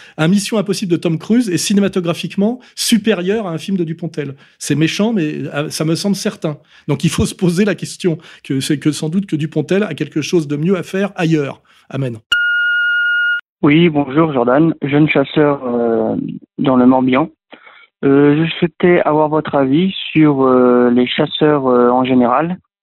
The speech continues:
Speaker 2: et par la même occasion, euh, donner votre avis sur les anti-chasses qui, euh, qui sont de plus en plus violents à notre égard.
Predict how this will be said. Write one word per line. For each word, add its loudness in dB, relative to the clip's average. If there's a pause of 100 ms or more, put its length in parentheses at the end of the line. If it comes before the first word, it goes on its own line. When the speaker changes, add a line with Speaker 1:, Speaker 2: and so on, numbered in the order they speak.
(640)
Speaker 2:
et -4
par 0
la 2
même 4
occasion, 0
euh, 0
donner 4
votre 0
avis 2
sur -2
les 2
anti-chasses -2 (760)
qui, -2
euh, 0 (580)
qui -20
sont 0
de 6
plus 0
en 2
plus -2
violents 2
à 2
notre 2
égard. 0